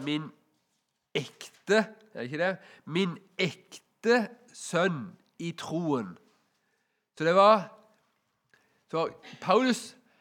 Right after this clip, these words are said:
hadde lært Timoteus om Gud og Guds vei, og forkynte han evangeliet.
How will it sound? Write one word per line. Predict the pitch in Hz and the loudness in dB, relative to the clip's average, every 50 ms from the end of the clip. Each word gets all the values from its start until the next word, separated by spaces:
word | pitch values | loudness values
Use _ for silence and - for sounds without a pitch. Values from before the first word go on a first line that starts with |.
| _ _ - | _ _ -4
hadde | 180 175 190 | -2 -2 -2
lært | 185 180 170 165 175 190 214 208 - - - - - - _ _ _ _ _ _ _ - | 0 4 4 6 8 8 6 6 4 -4 -12 -18 -20 -20 _ _ _ _ _ _ _ -4
Timoteus | 185 175 175 175 - - 180 180 190 196 180 151 - - - - - _ _ _ _ _ _ _ _ _ _ _ _ _ _ _ _ _ _ _ _ _ _ | -2 -2 -2 -2 -2 -2 2 6 6 6 6 4 0 -4 -12 -14 -16 _ _ _ _ _ _ _ _ _ _ _ _ _ _ _ _ _ _ _ _ _ _
om | - 151 156 147 | -8 -8 -6 -6
Gud | 131 156 170 190 190 185 147 - - _ _ _ _ _ | -6 -4 -2 -2 -2 -4 -6 -8 -14 _ _ _ _ _
og | - 135 147 | -10 -10 -6
Guds | 139 170 170 - - - 123 | -6 -8 -8 -8 -12 -6 0
vei, | 139 151 175 185 196 185 | 2 4 4 4 4 2
og | 170 175 | 0 -2
forkynte | 175 165 - - 180 180 180 185 - _ - 185 | -4 -8 -6 -6 -6 -6 -6 -8 -6 _ 2 2
han | 165 143 120 101 - - - | 2 2 -2 -6 -14 -14 -10
evangeliet. | - 160 156 160 170 151 147 165 165 170 180 175 160 147 139 131 120 95 | -8 -4 -4 -4 -4 0 0 2 4 4 4 4 4 4 4 4 2 0